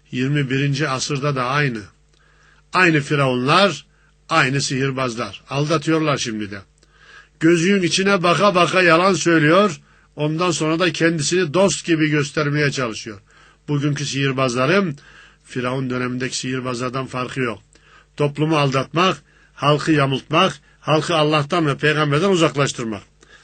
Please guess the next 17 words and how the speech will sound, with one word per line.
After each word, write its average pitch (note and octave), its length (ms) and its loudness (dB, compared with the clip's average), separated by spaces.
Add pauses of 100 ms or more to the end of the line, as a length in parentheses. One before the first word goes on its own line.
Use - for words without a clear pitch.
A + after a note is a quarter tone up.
(140)
Evet, C3+ 240 2 (400)
nihayet D#3+ 500 4 (640)
Musa C#3+ 380 -2
aleyhisselamın B2+ 840 -2 (160)
"Siz A3+ 340 -2
atın, C#3+ 420 -2
hünerinizi D3 500 2
önce C#3+ 280 0
ortaya." C#3+ 480 0
demesiyle C3 720 2 (440)
onlar D#3 460 4 (1300)
ellerindeki D#3+ 640 2
ipleri D3+ 520 2
ve C#3+ 160 4
değnekleri C3 760 2 (320)
ortaya D3 560 0
atıverdiler. B2+ 760 -2